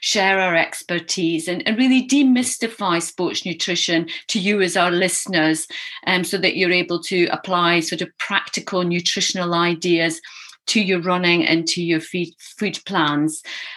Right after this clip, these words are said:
Um, and, and the topics that we've chosen really have been based on the questions we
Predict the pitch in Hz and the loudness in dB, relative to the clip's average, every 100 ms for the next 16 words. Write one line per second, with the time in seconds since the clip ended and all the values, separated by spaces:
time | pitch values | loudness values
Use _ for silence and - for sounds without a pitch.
0 | - 185 180 180 190 220 - 240 240 247 | 0 2 4 2 2 2 4 4 4 0
1 | 247 294 311 320 - 277 247 240 247 254 | 0 -2 0 -4 0 -2 0 -2 0 0
2 | 233 226 214 196 220 220 220 220 208 202 | 0 0 0 0 0 2 0 0 0 2
3 | 208 220 - 202 190 185 - 240 - 254 | 2 2 -2 0 -2 -2 -2 -2 2 2
4 | 233 220 202 208 196 196 | 2 0 -2 -2 -2 -4